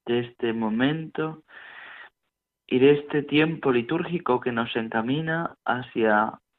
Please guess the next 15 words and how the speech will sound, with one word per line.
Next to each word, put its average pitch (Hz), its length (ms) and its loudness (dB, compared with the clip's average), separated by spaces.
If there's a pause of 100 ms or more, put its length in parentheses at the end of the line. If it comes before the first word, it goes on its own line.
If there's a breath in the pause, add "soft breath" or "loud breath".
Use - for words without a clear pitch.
(360)
la 107 240 -2
cumbre 143 440 2
pascual, 113 720 0 (1500)
desde 117 220 -2
los 107 220 -4
tres 139 200 4
momentos, 123 720 -4 (220)
pasión, 156 640 2 (180)
muerte 131 840 0
y - 120 -4
resurrección 120 840 -4 (640 loud breath)
de 113 160 0
nuestro 113 360 -6
Señor 107 340 -2
Jesucristo. - 680 -10